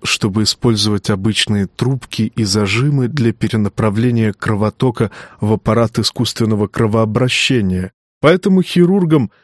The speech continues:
пришлось освоить более сложные методы с использованием надувных баллонов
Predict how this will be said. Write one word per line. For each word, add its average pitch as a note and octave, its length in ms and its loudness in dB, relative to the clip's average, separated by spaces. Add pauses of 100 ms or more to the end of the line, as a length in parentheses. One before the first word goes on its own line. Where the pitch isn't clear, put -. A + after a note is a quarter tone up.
(180)
пришлось C3+ 480 2
освоить B2+ 540 2
более C3+ 360 4
сложные G#2+ 640 2
методы B2 540 0 (260)
с - 140 -6
использованием C3+ 920 2
надувных A#2 540 2
баллонов B2+ 640 0